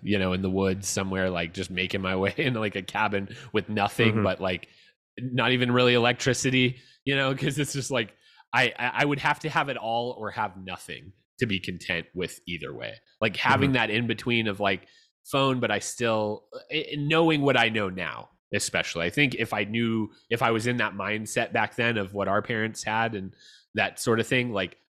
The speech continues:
Speaker 1: uh, obviously it's all you know, but knowing what I know now, it would have to be, like, one extreme or the other. Like, I love all the technology I have now. It's my job. It makes my life very easy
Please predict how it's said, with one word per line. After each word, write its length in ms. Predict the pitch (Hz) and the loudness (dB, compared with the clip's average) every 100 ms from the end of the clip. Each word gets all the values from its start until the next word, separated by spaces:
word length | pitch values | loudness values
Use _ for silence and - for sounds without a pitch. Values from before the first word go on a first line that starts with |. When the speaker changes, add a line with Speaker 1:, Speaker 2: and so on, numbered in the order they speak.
| _ | _
Speaker 1:
uh, 120 | 104 95 - - | -6 -6 -8 -2
obviously 720 | 101 95 92 - 87 90 90 | -2 0 -4 -4 -4 -4 -4
it's 220 | 90 95 | -6 0
all 120 | 95 101 | 2 2
you 100 | 104 | 2
know, 280 | 156 92 - _ - - | 2 0 -4 _ -18 -2
but 240 | 120 95 | -2 -2
knowing 340 | 107 131 143 135 | 0 4 6 4
what 140 | 127 | 2
I 80 | 117 | 2
know 180 | 107 95 | 0 -4
now, 360 | 95 95 80 80 | -6 -8 -8 -6
it 100 | 98 | -4
would 140 | 98 | -2
have 220 | 110 95 - | 0 0 -2
to 80 | |
be, 200 | 92 90 | -8 -6
like, 220 | 85 85 - _ - | -4 -6 -8 _ -8
one 380 | 104 107 110 110 | 0 2 2 2
extreme 580 | 95 - - 98 98 98 | -2 -4 -4 -2 -2 -6
or 80 | 87 | -8
the 140 | 85 | -6
other. 200 | 82 78 | -6 -6
Like, 200 | 78 78 | -8 -8
I 40 | 87 | -6
love 340 | 90 107 98 | 0 2 2
all 100 | 95 | 0
the 100 | 90 | -2
technology 500 | 85 87 92 87 85 | -4 -6 -6 -8 -6
I 40 | 85 | -4
have 220 | 87 87 | -4 -6
now. 180 | 90 65 | -10 -12
It's 160 | 73 | -12
my 100 | 82 | -10
job. 500 | 82 92 95 78 69 - | -6 0 2 0 -4 -10
It 60 | |
makes 200 | 92 - | -8 -6
my 100 | 95 | -6
life 320 | 90 95 85 - _ | -2 -2 -2 -8 _
very 480 | 117 127 160 156 135 | -12 0 4 6 6
easy 480 | 120 123 104 90 | 4 2 0 -8